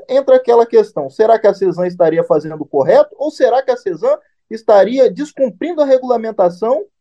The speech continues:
né? A gente não pode afirmar porque eu estaria sendo, né, é, impetuoso, mas a gente entende, é, a importância de ser, haver sempre a, a, haver sempre dúvidas, porque é importante, é, dentro da sociedade, da Constituição, haver questionamentos para que nós,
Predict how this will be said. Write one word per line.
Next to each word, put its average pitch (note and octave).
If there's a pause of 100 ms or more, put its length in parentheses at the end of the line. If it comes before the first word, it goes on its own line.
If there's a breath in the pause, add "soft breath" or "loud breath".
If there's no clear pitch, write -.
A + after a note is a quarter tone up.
(120)
né? G#3
A F#3+
gente A3
não A#3
pode G#3+
afirmar G#3
porque G3+
eu F#3+
estaria F#3
sendo, G3
né, F#3+ (380)
é, D#3
impetuoso, A3
mas C4
a A#3+
gente A3+
entende, A#3 (240)
é, F3
a F#3
importância G3+
de G3+
ser, G#3+
haver E3+
sempre B3+
a, - (140)
a, D3 (180)
haver E3
sempre B3
dúvidas, E3+
porque D#3
é F3
importante, F#3 (320)
é, D#3
dentro F3+
da F3
sociedade, F3+
da B3+
Constituição, C#4 (140)
haver E3+
questionamentos F3+
para G3+
que G3+
nós, G#3